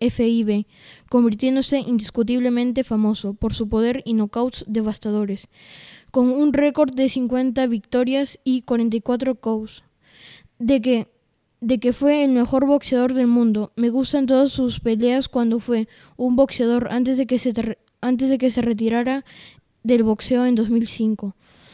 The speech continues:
Las tres preguntas que le haría son: ¿le dejaste ganar a Jake Paul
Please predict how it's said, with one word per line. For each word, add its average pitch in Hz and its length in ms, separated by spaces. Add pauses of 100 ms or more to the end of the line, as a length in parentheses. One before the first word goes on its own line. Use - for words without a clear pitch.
(420)
Las 240 240
tres 269 260
preguntas 277 460
que 269 160
le 233 80
haría 254 260
son: 220 320 (420)
¿le 240 140
dejaste 285 420
ganar 269 520
a 233 100
Jake 226 320
Paul 233 320